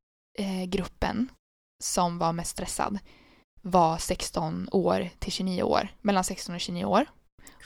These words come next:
Och det är den yngre generationen, vilket jag tycker är jättesynd. De som de hade ställt den här frågan, så det blir ju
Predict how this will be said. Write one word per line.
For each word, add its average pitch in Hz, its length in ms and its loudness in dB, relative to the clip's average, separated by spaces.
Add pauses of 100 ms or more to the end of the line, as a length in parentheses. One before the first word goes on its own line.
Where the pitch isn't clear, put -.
(160)
Och 208 60 2
det 196 160 4
är 170 40 0
den 170 260 -4
yngre 175 360 0 (120)
generationen, 175 720 -4
vilket 185 140 -10
jag 180 100 -10
tycker - 200 -8
är 180 40 -6
jättesynd. 196 1120 -4 (1000)
De 240 200 4
som 196 200 -4
de 180 100 -6
hade 180 200 -6
ställt 208 300 -2
den 180 100 -6
här 180 80 -6
frågan, 196 640 0 (480)
så 196 100 -2
det 202 100 4
blir 202 240 4
ju 165 60 2